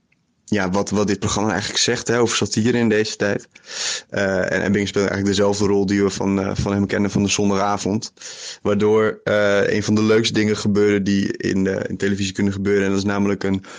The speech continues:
Matthijs van Nieuwkerk die enigszins ongemakkelijk werd. Eh,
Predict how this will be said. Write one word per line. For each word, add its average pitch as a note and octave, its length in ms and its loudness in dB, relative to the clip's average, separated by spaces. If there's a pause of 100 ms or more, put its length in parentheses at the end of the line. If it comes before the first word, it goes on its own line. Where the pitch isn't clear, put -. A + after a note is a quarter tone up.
(100)
Matthijs G#2 340 -2
van A#2 100 2
Nieuwkerk A#2 280 2
die G2+ 100 2
enigszins G2+ 600 0
ongemakkelijk G2+ 600 0
werd. G2 340 -6 (640)
Eh, G2 400 0